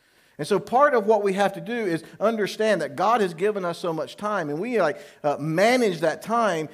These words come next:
and sometimes we fill that time with everything but time for Him. Eh, I, I'll make it, I guess, a personal story.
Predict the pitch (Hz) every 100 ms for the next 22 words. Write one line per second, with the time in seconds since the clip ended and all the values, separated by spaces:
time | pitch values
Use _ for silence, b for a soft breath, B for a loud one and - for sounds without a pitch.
0 | B 139 185 262 247 196 160 175 233 -
1 | - 254 302 247 202 - 196 202 196 165
2 | - 208 240 247 240 233 180 - 185 185
3 | 175 160 131 156 95 - _ _ _ _
4 | _ _ b b b b b - 160 -
5 | - _ _ _ - - - 156 156 160
6 | 180 175 151 139 - 135 131 127 117 -
7 | 139 - 123 101 - 117 95 92